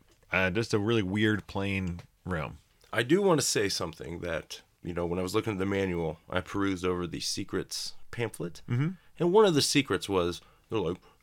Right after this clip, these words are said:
Speaker 2: "Aghanim made Princess Zelda disappear. Now what do I do?" And it's like, "Go slash the curtains." And I'm just like, "If you needed that, you
Speaker 1: <laughs>
Speaker 2: suck." Like, they should
Speaker 1: Right.
Speaker 2: not have put that in the pamphlet.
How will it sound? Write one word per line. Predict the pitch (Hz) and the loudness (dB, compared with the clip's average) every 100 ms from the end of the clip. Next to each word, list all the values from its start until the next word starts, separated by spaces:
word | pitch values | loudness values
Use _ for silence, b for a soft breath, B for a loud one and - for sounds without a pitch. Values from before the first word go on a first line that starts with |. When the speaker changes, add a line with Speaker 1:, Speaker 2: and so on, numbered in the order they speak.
| - | 2
Speaker 2:
"Aghanim | 170 160 107 107 110 - b b - | 4 4 2 0 0 -6 b b -4
made | 123 123 110 | 0 0 0
Princess | 147 135 131 | -2 0 2
Zelda | 131 147 113 | 4 4 2
disappear. | 90 - 98 110 98 | -2 -4 -4 0 0
Now | 107 139 | 0 0
what | 117 | 2
do | 92 87 | 0 -2
I | 87 | -2
do?" | 87 85 82 _ _ - - _ | -2 -2 -4 _ _ -20 -20 _
And | - 92 | -2 -2
it's | 92 92 | 0 0
like, | 85 - | 0 0
"Go | 107 101 | 0 0
slash | - 107 98 - | 2 2 2 -2
the | - | -2
curtains." | 98 92 80 - | 0 0 -2 -8
And | - | -8
I'm | - | -8
just | - | -6
like, | - - - - | -8 -8 -12 -14
"If | - 165 | -12 -10
you | 208 | -6
needed | 165 90 85 - - | -4 -4 -4 -6 -12
that, | 58 53 | -12 -12
you | 127 160 - | -8 -6 -4
Speaker 1:
<laughs> | |
Speaker 2:
suck." | - 85 - - - - | -4 -2 -2 -4 -8 -8
Like, | 60 78 | -8 -4
they | 143 | 0
should | 160 - 113 | 2 4 6
Speaker 1:
Right. | |
Speaker 2:
not | 98 117 | 6 4
have | 104 - | 2 0
put | 113 | 0
that | 98 92 | 2 0
in | 87 | 0
the | 82 - - - | -4 -8 -20 -8
pamphlet. | - 80 - - | -6 -4 -6 -10